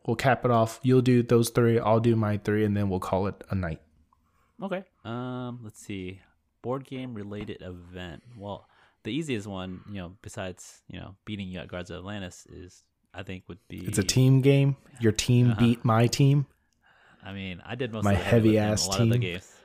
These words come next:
Speaker 1: Yeah.
Speaker 2: <laughs> Uh, let's see, event-wise, there's so many to pick from 'cause we did the top ten events, or that's te-, top ten board gaming moments in our entire life. But for this
Speaker 1: Yeah.
Speaker 2: year, I would put it a,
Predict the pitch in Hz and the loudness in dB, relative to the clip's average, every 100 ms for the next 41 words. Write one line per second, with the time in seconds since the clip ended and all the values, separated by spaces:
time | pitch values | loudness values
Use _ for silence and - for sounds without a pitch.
0 | _ _ _ 104 78 78 - 147 - - | _ _ _ -4 -2 -2 -2 -6 -8 -14
1 | _ _ - - - - 170 120 120 117 | _ _ -20 -20 -20 -4 -2 0 0 -2
2 | 110 - 113 - 123 - _ - - - | -4 -8 -18 -18 -20 -20 _ -20 -20 -16
3 | 127 110 98 98 107 139 98 104 92 90 | -14 -12 -12 -10 -8 -8 -8 -10 -10 -10
4 | 98 - - 123 139 226 139 113 196 117 | -12 -16 -10 -10 -4 -4 -4 -6 -6 -8
5 | 147 - 120 101 120 147 135 104 - - | -8 -10 -10 -8 -8 -8 -8 -10 -12 -12
6 | 123 110 98 104 - - - 101 110 - | -12 -10 -8 -10 -10 -18 -10 -8 -8 -10
7 | 123 - 95 104 87 90 92 90 92 92 | -12 -10 -10 -12 -10 -10 -10 -14 -12 -12
8 | 85 - 90 85 82 87 71 71 - - | -12 -16 -16 -16 -12 -12 -10 -12 -14 -18
9 | - - 95 98 69 104 120 127 123 123 | -18 -14 -4 -2 -2 -6 -8 -8 -8 -12
10 | _ - - _ _ 127 170 277 - 196 | _ -20 -20 _ _ -4 -4 -10 -8 -6
11 | 196 - 120 | -6 -6 -6